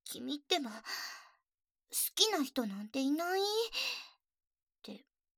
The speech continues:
言うんだもん。それってつまり、私のことも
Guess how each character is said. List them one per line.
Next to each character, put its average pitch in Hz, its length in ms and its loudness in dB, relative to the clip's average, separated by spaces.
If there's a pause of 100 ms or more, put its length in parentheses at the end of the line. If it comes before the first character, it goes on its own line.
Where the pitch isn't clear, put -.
(500)
言 233 140 -2
う 214 40 0
ん 170 100 -6
だ 165 100 -16
も 165 100 -18
ん。 160 120 -18 (1500)
そ - 300 -6
れ 277 180 0
っ 392 40 0
て 330 300 -8
つ - 140 -8
ま 277 180 -4
り、 208 180 -12 (1000)
私 294 460 4
の 339 160 2
こ 339 120 2
と 330 160 6
も 220 160 4